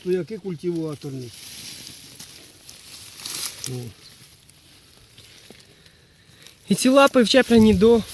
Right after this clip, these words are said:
Speaker 2: підгортача картошки. Просто заміна інших лап.
Speaker 1: Ну, інвентар заміна, і все йде.
Speaker 2: Отут кріпилися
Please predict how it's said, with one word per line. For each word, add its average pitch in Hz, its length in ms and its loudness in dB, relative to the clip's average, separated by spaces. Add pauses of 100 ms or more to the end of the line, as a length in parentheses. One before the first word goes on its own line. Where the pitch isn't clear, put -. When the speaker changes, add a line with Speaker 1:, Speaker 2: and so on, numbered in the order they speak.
(220)
Speaker 2:
підгортача 202 640 2
картошки. 180 680 0 (240)
Просто 202 320 0
заміна 196 420 4
інших 175 480 2
лап. 214 200 0 (280)
Speaker 1:
Ну, 285 60 -8 (540)
інвентар 240 540 -8 (100)
заміна, 190 400 -8
і 165 100 -4
все 170 220 -6
йде. 151 440 -10
Speaker 2:
Отут 226 260 0
кріпилися 220 720 4